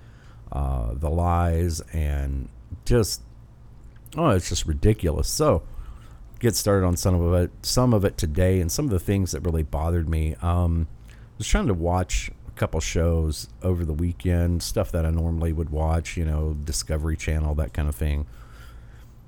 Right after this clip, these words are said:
And, uh, I saw the ads, if you will, for the Oprah Winfrey-led discussion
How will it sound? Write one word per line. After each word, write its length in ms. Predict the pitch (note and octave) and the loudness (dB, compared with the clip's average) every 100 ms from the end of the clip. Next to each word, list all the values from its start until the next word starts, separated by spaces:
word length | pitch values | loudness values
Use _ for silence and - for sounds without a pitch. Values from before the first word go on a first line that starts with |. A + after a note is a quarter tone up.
| - - - | -20 -18 -4
And, 520 | A2+ A2 G#2+ G2+ G2 | 0 4 4 4 4
uh, 300 | G2 F2+ E2+ C#2+ - - - - - | 2 2 2 -2 -8 -18 -20 -20 -8
I 40 | - | -4
saw 340 | - A#2+ A#2 | 0 2 2
the 440 | G#2 G2 E2+ E2 D2+ - - - - - - - - - - | 2 2 2 2 -2 -8 -18 -20 -20 -20 -20 -20 -20 -20 -6
ads, 640 | G2+ G2+ D#2+ C2+ C#2 - - - - - - | 2 2 2 0 -6 -6 -8 -8 -14 -20 -4
if 220 | G2+ F#2 | 0 2
you 120 | F2+ D#2+ | 2 2
will, 340 | D#2 C2+ C#2+ - - - - - | 2 2 -2 -6 -18 -20 -20 -12
for 400 | - G#2 G#2 G2+ | -2 4 8 8
the 540 | F#2 G2+ G2 F#2+ F2 - - - - - - - - - | 6 6 6 6 4 2 -8 -18 -20 -20 -20 -20 -16 4
Oprah 360 | C#3 C3+ C#3 G2+ | 4 6 6 8
Winfrey-led 1600 | G#2 A#2 - A2 G#2 F#2+ F#2 - F#2 F2+ F2+ E2 E2 D#2+ D#2 - - - - - - | 8 6 4 2 4 4 4 2 0 4 4 4 4 2 2 0 -4 -20 -20 -20 -2
discussion 840 | G#2+ - - G2 F#2 - D#2 C2+ | 2 2 4 4 4 4 2 0